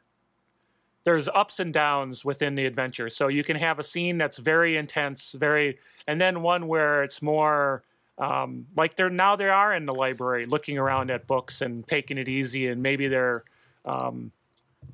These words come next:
having some role play banter back and forth about, "Look what I've seen," and, "This is weird," or whatever. But you've brought the intensity down. They've got a chance to kind of regroup, get their energy back.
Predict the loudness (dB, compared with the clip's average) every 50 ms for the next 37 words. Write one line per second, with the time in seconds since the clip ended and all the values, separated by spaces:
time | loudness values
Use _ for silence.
0 | -8 -2 0 0 0 0 -2 -6 -6 -2 -2 -2 -2 -2 -2 2 2 4 4 2
1 | 0 0 0 0 0 0 0 -2 0 -2 -2 -2 -4 -4 -4 -2 -2 -2 -2 -2
2 | -4 -10 -8 -2 0 0 0 0 0 -2 -2 0 0 0 0 0 -2 -2 0 0
3 | 0 0 0 -2 -6 -6 -6 -6 -4 -4 -4 -4 -4 -4 -2 -2 -2 0 -2 -4
4 | -4 -4 -2 0 0 0 0 0 -2 -2 -4 -2 -2 0 2 0 0 0 -2 -4
5 | -4 -8 -12 -20 -20 -20 -20 -20 _ _ _ _ -2 -2 -2 0 -2 -6 -6 -2
6 | 2 4 4 4 4 2 -2 -8 -8 -4 -2 -4 -4 -4 -6 -4 -4 0 0 2
7 | 2 2 0 0 -2 -4 -4 -2 -2 -4 -2 -4 -4 -2 -2 -2 -2 -4 -6 -6
8 | -4 -4 -4 -4 -4 -4 -4 -6 -6 -2 0 2 2 2 0 -2 -6 -4 -2 -2
9 | -2 -2 -2 -2 -4 -6 -6 -8 -4 -2 0 0 0 -2 -4 -6 _